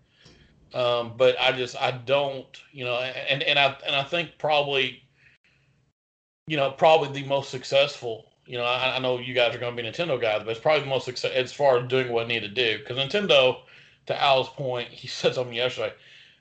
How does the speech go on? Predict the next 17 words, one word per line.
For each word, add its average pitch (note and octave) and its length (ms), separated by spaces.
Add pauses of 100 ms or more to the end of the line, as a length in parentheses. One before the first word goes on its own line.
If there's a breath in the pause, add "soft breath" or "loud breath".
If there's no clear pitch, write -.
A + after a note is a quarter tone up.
Al's C3 220
point, A#2+ 220
yes, C3 260 (100)
uh, A#2 240
we B2+ 100
were A2+ 80
talking A#2+ 300
about A2+ 160
this G#2+ 160
yesterday. A#2+ 520
Nintendo C#3 360
didn't B2 180
really G#2+ 140
need G#2 280
this, - 400 (120)
you G#2 180
know, G2+ 240